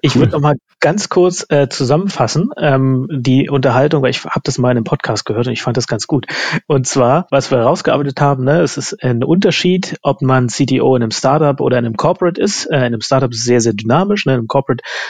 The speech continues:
Speaker 1: äh, mag es durchaus ein bisschen anders sein. Dann haben wir auch diesen Unterschied zwischen Read und Write, äh, rausgearbeitet und dann zu Read, Write, Lead, äh, weitergearbeitet die eigene Manpower ist irgendwann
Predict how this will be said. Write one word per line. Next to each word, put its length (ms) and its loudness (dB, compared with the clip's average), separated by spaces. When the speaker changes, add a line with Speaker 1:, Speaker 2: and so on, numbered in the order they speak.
Speaker 1:
äh, 240 0
mag 220 0
es 100 -4
durchaus 340 0
ein 60 -2
bisschen 420 0
anders 320 2
sein. 300 2
Dann 180 2
haben 100 2
wir 120 2
auch 180 2
diesen 240 0
Unterschied 400 0
zwischen 320 -2
Read 440 2
und 200 0
Write, 600 0
äh, 340 2
rausgearbeitet 720 0
und 100 -2
dann 180 2
zu 280 0
Read, 380 0
Write, 460 0
Lead, 540 0
äh, 300 2
weitergearbeitet 920 0
die 140 0
eigene 600 2
Manpower 800 0
ist 380 0
irgendwann 600 2